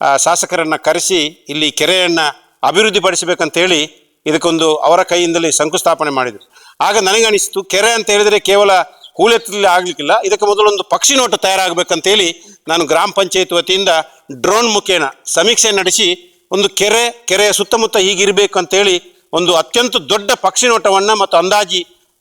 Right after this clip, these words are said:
ತಟ್ಟಿಯನ್ನು ನಾವು ಮ-, ತಯಾರು ಮಾಡಿದ್ವಿ. ಅದರ ಪ್ರಕಾರ ಮುಂದೆ ಹೋಗ್ಬೇಕಂತೇಳಿ ಶಾಸಕರಲ್ಲಿ ವಿನಂತಿಸಿಕೊಂಡಾಗ <clears throat> ಮೊತ್ತ ಮೊದಲಿಗೆ ಅವರು ಸರ್ಕಾರದ ಎಂ ಐ ನೀರಾವರಿ ಇಲಾಖೆಯಿಂದ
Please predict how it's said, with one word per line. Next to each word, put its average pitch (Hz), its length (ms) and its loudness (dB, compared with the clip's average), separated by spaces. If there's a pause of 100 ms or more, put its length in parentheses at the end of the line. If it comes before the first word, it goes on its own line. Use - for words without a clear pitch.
ತಟ್ಟಿಯನ್ನು 202 480 0
ನಾವು 175 560 -2 (120)
ಮ-, 156 200 -8
ತಯಾರು 190 220 2
ಮಾಡಿದ್ವಿ. 143 300 -2 (460)
ಅದರ 196 200 2
ಪ್ರಕಾರ 226 340 0
ಮುಂದೆ 208 240 0
ಹೋಗ್ಬೇಕಂತೇಳಿ 196 600 0
ಶಾಸಕರಲ್ಲಿ 185 540 0
ವಿನಂತಿಸಿಕೊಂಡಾಗ 175 600 0 (400)
<clears throat> - 380 0
ಮೊತ್ತ 175 200 -2
ಮೊದಲಿಗೆ 196 360 2
ಅವರು 175 540 0 (460)
ಸರ್ಕಾರದ 180 420 0
ಎಂ 165 220 0
ಐ 175 120 0
ನೀರಾವರಿ 175 520 0
ಇಲಾಖೆಯಿಂದ 170 480 0